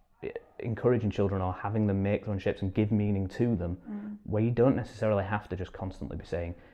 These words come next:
Speaker 1: "Here's a book, here's how we read it, here's this sound, here's this sound, here's this sound." It's more about giving them a reason to want to learn to read.
Speaker 2: Yeah.
Speaker 1: The more you do that, the more you're going to feed into the things that come in Key Stage one.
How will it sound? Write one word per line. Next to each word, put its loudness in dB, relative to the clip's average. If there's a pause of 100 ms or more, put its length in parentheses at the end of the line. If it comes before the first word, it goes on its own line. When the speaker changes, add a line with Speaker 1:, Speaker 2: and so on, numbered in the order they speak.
(100)
Speaker 1:
"Here's -2
a -4
book, -2
here's -2
how -4
we 0
read -2
it, -4
here's -2
this -2
sound, -4
here's -6
this -6
sound, -6
here's -4
this -4
sound." -8 (500)
It's -4
more 8
about 2 (160)
giving 2
them 4
a 4
reason 0
to -6
want -2 (400)
to -6
learn -2
to -4
read. -4 (200)
Speaker 2:
Yeah. -8
Speaker 1:
The -2
more 8
you 6
do 4
that, -4
the -4
more -2 (460)
you're -18
going 4
to -10
feed -2
into -2
the -2
things -4
that -6
come -6
in -6
Key -4
Stage -6
one. -2